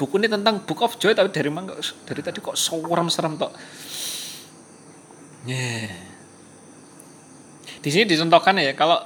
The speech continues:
misalnya, eh, empat puluh persen pemilih, eh,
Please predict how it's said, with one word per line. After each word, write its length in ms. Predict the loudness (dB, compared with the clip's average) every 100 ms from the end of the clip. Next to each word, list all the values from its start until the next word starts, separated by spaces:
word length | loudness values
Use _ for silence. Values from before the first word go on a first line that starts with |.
| -8
misalnya, 480 | -2 0 2 -2 -4 -20 -20 -4
eh, 260 | 0 0 0
empat 240 | 4 4
puluh 180 | 4 -2
persen 640 | 0 -2 4 4 4 -4 -6
pemilih, 420 | -4 -2 -2 -4 -8 -12 -20 -20 -20 -20 -16 -6
eh, 720 | -2 -2 -2 -2 -2 -2